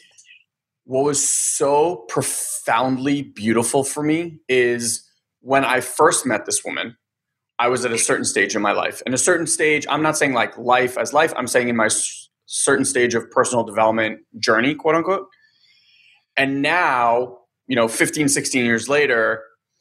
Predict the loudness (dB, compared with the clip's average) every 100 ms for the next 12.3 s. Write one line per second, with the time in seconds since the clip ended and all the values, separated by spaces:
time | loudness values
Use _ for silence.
0 | _ -4 -2 0 0 -2 0 2 2 0
1 | 0 0 0 -2 -2 -2 0 2 2 0
2 | -2 0 2 2 -2 -6 -2 0 2 2
3 | 0 0 2 2 0 0 -2 -2 -2 2
4 | 2 0 -12 _ _ _ _ _ _ _
5 | _ _ 0 0 2 2 2 2 0 -4
6 | -10 -12 2 2 4 2 2 2 0 0
7 | 0 0 2 2 2 2 0 2 2 0
8 | -6 -4 2 2 2 -6 -20 -20 _ _
9 | -4 -2 -2 0 -2 -2 -2 0 2 2
10 | -2 -6 -14 _ _ _ _ _ _ _
11 | 0 0 -2 -2 0 0 2 2 2 0
12 | -2 -8